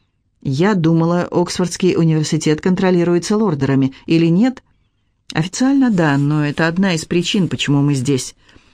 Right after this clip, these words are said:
Прятаться на виду, у них под носом. Здесь они не так внимательны. Колледж всех душ сыграл большую роль на Оксфордской конференции колледжей,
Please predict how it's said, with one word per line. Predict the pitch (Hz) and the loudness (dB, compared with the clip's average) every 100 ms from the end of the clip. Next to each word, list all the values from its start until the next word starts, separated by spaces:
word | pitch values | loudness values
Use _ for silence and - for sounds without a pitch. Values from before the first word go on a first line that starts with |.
| _ | _
Прятаться | 190 208 214 196 - | 0 0 0 -2 0
на | 156 151 | 0 2
виду, | 147 151 180 180 - | 2 2 0 -2 -6
у | - | 0
них | 180 180 | 2 2
под | 165 151 | 0 0
носом. | 147 190 - 165 156 - _ _ - | 2 0 0 -2 -4 -8 _ _ -4
Здесь | 151 196 233 196 | 0 0 0 0
они | 190 | 2
не | 190 185 | 0 0
так | 196 190 | -2 0
внимательны. | 196 202 240 190 143 135 120 - - _ | 0 2 2 0 0 0 0 -6 -16 _
Колледж | - 196 214 151 - - | 0 2 2 0 -4 -10
всех | - 147 135 | -4 -2 0
душ | 123 165 180 | 0 0 0
сыграл | 151 139 160 160 | -2 0 2 2
большую | 156 151 165 151 | 0 0 0 0
роль | 160 165 | 2 2
на | 156 151 - | 0 0 -2
Оксфордской | 160 156 - 156 - 151 | -4 -4 -8 -8 -2 -2
конференции | 147 147 156 180 175 170 | 0 0 0 0 0 -2
колледжей, | 165 262 240 147 135 131 | -2 0 0 0 0 -2